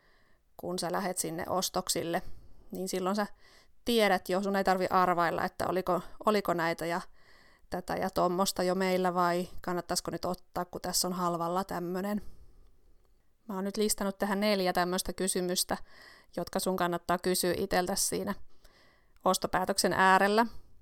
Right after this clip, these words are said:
Eli ensinnäkin, oliko tämä mun ostoslistalla ennen kuin mä näin tän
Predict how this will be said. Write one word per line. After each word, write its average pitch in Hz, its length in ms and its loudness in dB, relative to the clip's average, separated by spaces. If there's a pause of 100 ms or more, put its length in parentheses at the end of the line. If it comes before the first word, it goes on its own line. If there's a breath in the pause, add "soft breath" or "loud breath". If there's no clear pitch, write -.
(640 soft breath)
Eli 185 200 -2
ensinnäkin, 190 580 -2 (220)
oliko 220 340 4
tämä 190 320 4 (720 soft breath)
mun 185 160 0
ostoslistalla 233 920 4 (400 loud breath)
ennen 220 360 0
kuin 196 120 0
mä 180 120 4
näin 175 240 4
tän 170 200 0